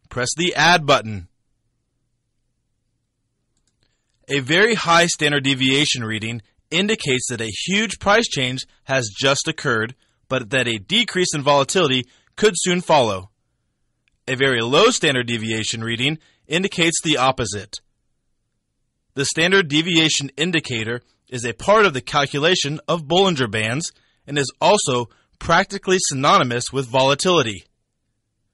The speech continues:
Press the Close button to close the indicator template screen. This indicator measures the scale of price deviation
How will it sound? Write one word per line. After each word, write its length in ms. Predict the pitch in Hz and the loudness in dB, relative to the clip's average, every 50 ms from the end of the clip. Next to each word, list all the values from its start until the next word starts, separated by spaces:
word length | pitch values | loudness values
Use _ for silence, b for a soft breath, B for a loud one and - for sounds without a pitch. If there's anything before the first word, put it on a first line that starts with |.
| _ _ _ _ _ _ _ _ _ - | _ _ _ _ _ _ _ _ _ -4
Press 200 | - 185 190 190 - | 0 0 0 2 0
the 100 | 165 156 | -2 -2
Close 380 | - - 196 208 240 247 196 | -2 0 2 4 4 4 2
button 380 | 135 127 127 117 113 135 147 - _ _ _ _ | 0 -2 -2 -2 -2 -6 -8 -8 _ _ _ _
to 120 | - 139 123 | -10 -8 -8
close 320 | - - 160 175 190 175 | -4 0 2 2 2 2
the 120 | 143 143 | 0 -4
indicator 580 | - - 147 170 175 180 - 185 175 180 190 208 | -4 -4 -2 -2 -2 -2 0 0 0 2 0 0
template 380 | - - - 139 123 147 147 - | -2 -4 -6 -4 -2 -2 -2 -2
screen. 440 | - - 139 120 110 101 95 90 - _ _ _ _ _ _ _ _ _ _ _ _ _ _ _ _ _ _ _ _ _ _ _ _ _ _ _ _ _ _ _ _ _ _ _ _ _ _ _ _ _ _ _ _ _ _ _ _ _ _ _ _ _ _ _ _ _ _ _ _ _ _ _ _ _ _ - | -4 -4 -4 -6 -6 -6 -8 -12 -16 _ _ _ _ _ _ _ _ _ _ _ _ _ _ _ _ _ _ _ _ _ _ _ _ _ _ _ _ _ _ _ _ _ _ _ _ _ _ _ _ _ _ _ _ _ _ _ _ _ _ _ _ _ _ _ _ _ _ _ _ _ _ _ _ _ _ -16
This 320 | 120 127 170 - - - | -4 -2 0 0 2 0
indicator 640 | 170 139 135 127 123 - 135 123 123 127 151 170 - _ _ - | 0 0 0 -2 -2 0 0 0 2 2 0 0 -2 _ _ -10
measures 460 | 113 120 127 147 180 180 214 220 175 | -4 0 2 2 4 4 2 -2 -2
the 140 | 143 131 113 | -2 -2 0
scale 440 | - - - - 143 143 143 135 | 2 2 2 2 2 2 4 2
of 140 | 127 113 - - | 0 -2 -6 -6
price 320 | - 143 139 151 147 - | -2 0 0 0 0 0
deviation 720 | - 139 139 131 131 127 135 165 175 - 143 135 143 143 | 0 -2 0 2 2 2 4 4 2 2 0 -2 -4 -6